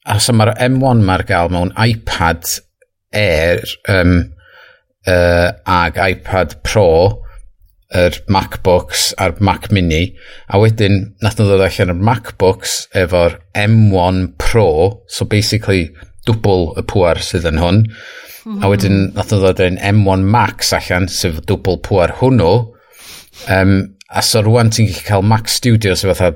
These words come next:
Speaker 1: souped up Mac Mini, sydd efo yr M one Max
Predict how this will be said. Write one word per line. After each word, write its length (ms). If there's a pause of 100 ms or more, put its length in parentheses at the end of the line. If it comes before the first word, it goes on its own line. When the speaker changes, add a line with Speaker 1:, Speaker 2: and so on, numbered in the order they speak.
(140)
Speaker 1:
souped 380
up 240
Mac 300
Mini, 440
sydd 340
efo 180 (760)
yr 180 (140)
M 180
one 180
Max 640